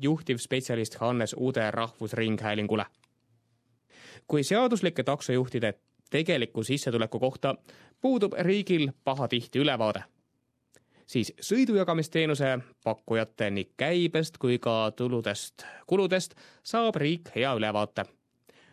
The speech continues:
kuna kõik tehingud sõitude ja teenistuste kohta säilivad ju veebiplatvormi abil ning sõlmitud on ka kokkulepe, et sellele infole saab soovi korral juurde ka riik. Aga muidu,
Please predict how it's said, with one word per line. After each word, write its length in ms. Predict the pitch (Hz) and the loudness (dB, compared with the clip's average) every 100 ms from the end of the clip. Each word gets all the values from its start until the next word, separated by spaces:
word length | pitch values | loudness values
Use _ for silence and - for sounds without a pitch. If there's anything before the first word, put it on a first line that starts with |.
| _ | _
kuna 200 | 98 90 | -6 -4
kõik 280 | 104 98 - | -4 -6 -2
tehingud 420 | 170 160 131 127 - | -2 0 0 -2 -4
sõitude 500 | - 95 - - 185 | -8 -8 -6 -2 0
ja 100 | 185 | 0
teenistuste 560 | 233 214 175 175 - | 0 0 0 -4 -2
kohta 340 | 175 175 - 156 | -2 -2 -2 -4
säilivad 580 | - 233 208 180 170 - _ | -2 0 2 2 0 -4 _
ju 240 | 131 113 - 120 | 0 0 0 -2
veebiplatvormi 960 | 165 175 160 101 165 - 135 127 123 | 2 2 0 -2 -2 -2 -2 0 0
abil 280 | 131 123 117 - _ _ _ _ - | 0 0 -2 -6 _ _ _ _ 0
ning 340 | 226 220 175 | 2 2 -2
sõlmitud 500 | - 160 151 139 117 | -2 -2 -2 -2 -2
on 120 | 110 | -2
ka 60 | 107 | -2
kokkulepe, 840 | - 254 - 185 175 175 165 160 143 - | -2 -2 0 0 0 -2 -2 0 -4 -6
et 180 | 95 - | -8 -6
sellele 400 | 101 98 98 101 | -4 -2 0 2
infole 360 | 226 202 190 185 | 2 2 0 0
saab 360 | 151 156 160 | 0 0 -2
soovi 320 | - 95 107 135 | -8 -4 -2 0
korral 340 | 175 175 175 165 | 2 0 -2 -6
juurde 400 | 95 104 113 120 131 - - | -4 -2 0 -2 -4 -10 -4
ka 180 | 135 147 - | -2 -2 -6
riik. 340 | 107 101 - - _ _ _ _ _ _ _ _ _ _ _ _ - - - | -6 -6 -10 -20 _ _ _ _ _ _ _ _ _ _ _ _ -20 -20 -6
Aga 160 | 156 175 | -2 2
muidu, 260 | 196 - | 0 0